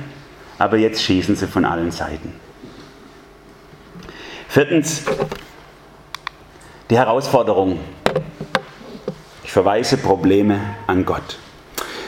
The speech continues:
Vers neunzehn, als der Horoniter Sanballat, der Ammoniter Tobia, sein Beauftragter und der Araber Geshem davon hörten, lachten sie uns aus und spotteten.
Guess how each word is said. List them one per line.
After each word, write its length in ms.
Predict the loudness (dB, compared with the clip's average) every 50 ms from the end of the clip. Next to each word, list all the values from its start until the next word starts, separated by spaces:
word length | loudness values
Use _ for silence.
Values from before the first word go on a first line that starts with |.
| -4 2
Vers 200 | 2 4 4 4
neunzehn, 320 | 4 2 4 2 2 2
als 160 | 2 2 2
der 100 | 2 2
Horoniter 340 | 4 2 4 2 2 2 2
Sanballat, 640 | 2 2 0 2 2 2 2 2 0 0 -2 0 2 2
der 100 | 2 4
Ammoniter 360 | 2 2 2 4 4 2 2
Tobia, 440 | 2 0 2 4 4 4 4 2 2
sein 220 | 0 0 2 2
Beauftragter 680 | 2 2 2 0 -2 -2 0 0 0 0 2 0 0
und 80 | 2 4
der 120 | 2 2
Araber 320 | 2 2 2 2 2 0 0
Geshem 340 | 0 0 2 2 2 2
davon 280 | 2 2 2 0 2 2
hörten, 240 | 2 2 2 2 2
lachten 640 | 4 4 2 2 0 -2 -4 -6 0 0 0 0
sie 180 | 2 2 2 2
uns 200 | 2 2 0 0
aus 320 | 0 2 2 0 0 0
und 100 | -2 -4
spotteten. 600 | -4 0 0 0 2 2 0 0 0 0 0 0